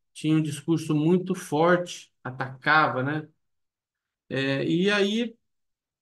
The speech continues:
ele acabou seguindo Jesus. Talvez na esperança de que Jesus fosse esse Messias que iria destruir Roma, se estabelecer no trono e, e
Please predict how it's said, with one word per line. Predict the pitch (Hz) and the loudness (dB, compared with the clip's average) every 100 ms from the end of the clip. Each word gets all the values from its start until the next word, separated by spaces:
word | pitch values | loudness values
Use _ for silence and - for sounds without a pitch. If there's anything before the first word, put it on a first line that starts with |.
| _ _ _ _ _ | _ _ _ _ _
ele | 151 165 190 180 | -6 -4 -4 -4
acabou | 156 175 160 175 | -4 -4 -2 -2
seguindo | 175 175 165 170 165 | -2 -4 -2 -4 -4
Jesus. | 165 175 131 113 117 - - _ _ | -2 -4 -4 -12 -12 -20 -20 _ _
Talvez | 170 165 185 | -2 0 0
na | 202 | -2
esperança | 202 185 180 185 180 | -4 -2 -2 -2 -6
de | - | -4
que | |
Jesus | 165 160 208 - | -4 -4 -6 -4
fosse | 185 175 180 | -2 -2 -2
esse | 160 - | -4 -2
Messias | 151 139 - - 175 143 - | -2 -2 -4 -2 0 0 -2
que | - 143 | -4 -4
iria | 131 147 139 | -2 -2 -2
destruir | 135 135 151 139 | -4 -2 0 0
Roma, | 131 170 156 139 123 _ _ 127 | 2 2 2 0 -4 _ _ -10
se | 131 | -10
estabelecer | 143 160 147 139 135 - 156 156 _ _ _ 147 | -6 -4 -2 -4 -6 -4 -6 -6 _ _ _ -4
no | 143 | -4
trono | 143 170 190 175 156 143 | 2 4 6 6 4 0
e, | 143 131 131 131 - _ - | -2 -2 -6 -10 -18 _ -8
e | 147 135 127 127 | -6 -4 -4 -6